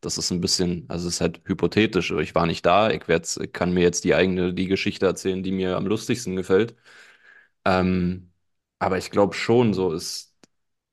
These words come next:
das, das ist ja das Perfide, der ist ja nicht da hingekommen, weil, äh, weil er irgendwie mal in irgendeiner, äh, in irgendeiner, irgendeiner Pisskneipe mal einen Abend irgendwie beim, beim Skat spielen,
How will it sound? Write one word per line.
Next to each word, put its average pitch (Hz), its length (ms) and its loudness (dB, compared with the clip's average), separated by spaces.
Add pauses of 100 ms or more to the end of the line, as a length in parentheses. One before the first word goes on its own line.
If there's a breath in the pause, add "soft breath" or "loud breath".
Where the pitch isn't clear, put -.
(1000)
das, - 220 -10
das - 200 -4
ist - 160 -4
ja 143 100 4
das 98 200 -2
Perfide, 95 480 0
der 90 180 6
ist - 180 -2
ja 92 180 2
nicht 95 360 -4
da 90 200 4
hingekommen, 101 840 -2 (960)
weil, 92 640 6 (100)
äh, 90 460 -2 (920)
weil 92 160 2
er 92 120 2
irgendwie 98 300 2
mal 98 280 4
in 82 100 2
irgendeiner, 95 580 -2
äh, 71 260 -4 (100)
in 80 120 -8
irgendeiner, 92 540 -4
irgendeiner 90 480 -4
Pisskneipe - 580 0
mal 95 180 4
einen 98 200 2
Abend 95 360 2
irgendwie 98 320 -2
beim, 90 240 0
beim 90 180 0
Skat 98 360 2
spielen, 107 500 -2